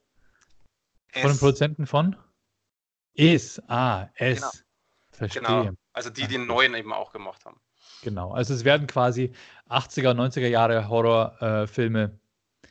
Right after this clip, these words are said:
Speaker 1: ähm, wieder reanimiert letztendlich.
Speaker 2: Quasi, ja. Und, äh, wie gesagt, der eine sagt, "Toll", der nächste sagt, "Pff, unnötig." Ich fand die neuen Es zum Beispiel auch ganz gut.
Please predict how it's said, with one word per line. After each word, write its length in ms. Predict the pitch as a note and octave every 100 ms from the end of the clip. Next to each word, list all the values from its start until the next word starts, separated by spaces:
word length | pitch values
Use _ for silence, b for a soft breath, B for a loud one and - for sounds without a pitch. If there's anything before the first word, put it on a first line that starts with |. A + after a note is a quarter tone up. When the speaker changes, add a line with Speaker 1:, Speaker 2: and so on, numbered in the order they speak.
| b b _
Speaker 1:
ähm, 600 | - G#2 G#2 G2+ G#2 A#2+ - -
wieder 300 | B2+ B2 B2
reanimiert 600 | C#3+ C#3+ D3+ D3 A2 G2
letztendlich. 580 | F#2+ - G2+ F#2+ - _ _ _ - -
Speaker 2:
Quasi, 360 | E3+ F3 A#2+
ja. 80 | G#2
Und, 220 | D3+ A2
äh, 120 | G#2 - -
wie 100 | C#3
gesagt, 260 | D#3+ E3+ B2+
der 100 | A2+
eine 200 | C#3+ G#3
sagt, 380 | - - -
"Toll", 280 | - D#3+ A3+ - _ _
der 100 | C#3
nächste 280 | C3+ D3 -
sagt, 300 | B2+ C3 -
"Pff, 420 | F3+ C3 - - - -
unnötig." 640 | D#3+ F#3 F#3 F3 - - B B B
Ich 120 | -
fand 280 | D3 C#3+ -
die 60 | C#3
neuen 260 | C3+ C3+ C#3
Es 240 | D3 -
zum 100 | C3+
Beispiel 300 | B2 - B2
auch 160 | C#3 -
ganz 240 | - -
gut. 340 | E3+ F3 -